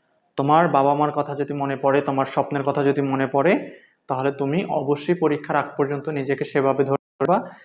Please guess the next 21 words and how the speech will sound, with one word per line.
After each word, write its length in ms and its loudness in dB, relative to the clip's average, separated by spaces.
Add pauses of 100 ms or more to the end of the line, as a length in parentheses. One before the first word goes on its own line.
(220)
এবং 460 -2 (200)
তোমার 500 -2
যতটুকু 380 0 (120)
এফোর্ট 320 0
দেওয়া 200 4
দরকার, 300 2
পরিশ্রম 460 0
করা 220 2
দরকার, 300 0
ততটুকু 420 -2
করে 500 2 (280)
দিন 180 2
শেষে 300 2
তুমিও 640 4 (420)
তোমার 220 2
এ 60 2
প্লাসটা 380 -4
অর্জন 280 -4
করবা। 600 -8 (360)
তো 80 2
তোমাদের 760 4